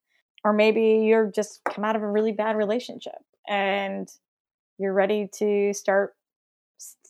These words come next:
figuring out who you are again and, like, how you wanna date, how you wanna be seen as a sensual being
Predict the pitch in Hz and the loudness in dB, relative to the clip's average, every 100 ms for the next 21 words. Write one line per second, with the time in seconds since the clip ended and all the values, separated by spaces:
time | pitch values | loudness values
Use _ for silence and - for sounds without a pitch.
0 | _ - 190 196 208 202 214 233 214 180 | _ -2 -2 -2 -4 -4 -6 -4 -4 -2
1 | 233 233 - - - - - - _ _ | -2 -4 -8 -16 -18 -20 -18 -18 _ _
2 | _ - 190 196 196 180 240 - 175 190 | _ -4 -2 -2 -4 0 0 0 -6 -4
3 | 196 185 196 202 196 202 214 196 190 147 | -4 -6 -6 -6 -6 -6 -6 -4 -6 -2
4 | 180 180 185 _ _ _ - 214 240 247 | -2 -2 -4 _ _ _ -2 0 0 0
5 | 226 196 185 208 247 190 196 | -4 -4 -4 -4 -4 -6 -8